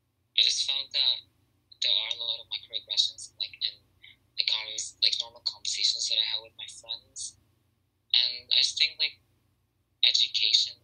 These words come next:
is the key. Like, actually educating them on, like,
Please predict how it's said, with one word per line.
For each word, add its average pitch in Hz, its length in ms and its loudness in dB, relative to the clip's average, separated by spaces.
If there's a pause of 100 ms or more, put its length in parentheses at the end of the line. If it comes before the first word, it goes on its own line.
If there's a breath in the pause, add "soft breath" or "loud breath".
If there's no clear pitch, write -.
is - 360 -8 (480)
the - 60 -8 (1000)
key. - 460 2 (320)
Like, - 160 2 (100)
actually - 300 4
educating - 500 0
them - 140 -20
on, - 80 -20
like, - 160 -20